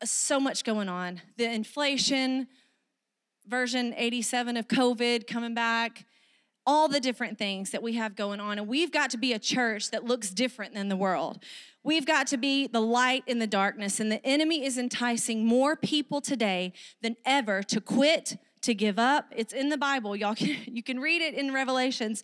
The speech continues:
The longer we, we are here on this earth, the darker the times are gonna get. But that, we don't have to grow weary in well-doing. We know that at the end of the day that God has the victory, that he has the final say, and that we have hope in Jesus. Amen?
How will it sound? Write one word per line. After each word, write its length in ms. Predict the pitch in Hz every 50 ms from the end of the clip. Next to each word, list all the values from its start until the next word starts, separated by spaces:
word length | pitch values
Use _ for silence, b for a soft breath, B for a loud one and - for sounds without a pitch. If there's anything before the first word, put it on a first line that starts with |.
| B B B B B B B B B B
The 120 | - 269 262
longer 600 | 262 254 262 269 269 302 320 339 339 339 339 339
we, 300 | 294 240 285 294 294 233 - -
we 200 | 240 247 254 240
are 60 | 233
here 440 | 208 196 - - - 330 339 339 339
on 200 | - - 285 277
this 200 | 285 277 247 - -
earth, 280 | - 233 220 214 208 196 -
the 100 | - 214
darker 500 | 180 180 - 254 247 254 254 - 240 226
the 120 | 214 214 202
times 400 | - - 202 202 202 196 202 196
are 40 |
gonna 220 | 180 - 185 180 185
get. 300 | 196 170 170 160 - - _ _ _ _ _ _ _ _ _ _ _ _ _ _ - -
But 160 | 233 240 254 226
that, 240 | 277 269 254 - 262
we 120 | 254 262
don't 100 | 254 240
have 220 | 233 247 226 226
to 80 | - 226
grow 180 | 196 226 226 220
weary 380 | 226 233 233 240 240 233 214
in 100 | 202 196
well-doing. 640 | 208 208 202 202 196 208 214 233 240 240 240 240 - B B B B B
We 160 | B 233 247
know 220 | 254 240 233 247 247
that 140 | 240 226 226
at 80 | 196
the 140 | 190 202 214
end 180 | 254 254 269 262
of 100 | 247 202
the 80 | 226
day 300 | 185 214 214 226 240 247
that 180 | 233 226 - 202
God 260 | 226 220 226 240 240
has 240 | 262 247 240 240 226
the 120 | 226 208
victory, 580 | 190 220 240 233 - - 269 269 277 294 339 - B B B B B B
that 100 | 220 214
he 180 | 240 269 269
has 220 | 285 277 277 269 233
the 80 | 240
final 400 | 226 - 254 247 262 262 262 247
say, 500 | 233 - - 277 269 269 277 294 302 311 - B B B B B
and 100 | 240 240
that 80 | 240 233
we 160 | 254 269 254
have 160 | 262 233 226
hope 300 | - 269 254 240 233 -
in 180 | - 214 214 208
Jesus. 480 | 190 220 240 233 208 180 175 180 -
Amen? 540 | 196 220 220 226 240 247 269 277 294 302 -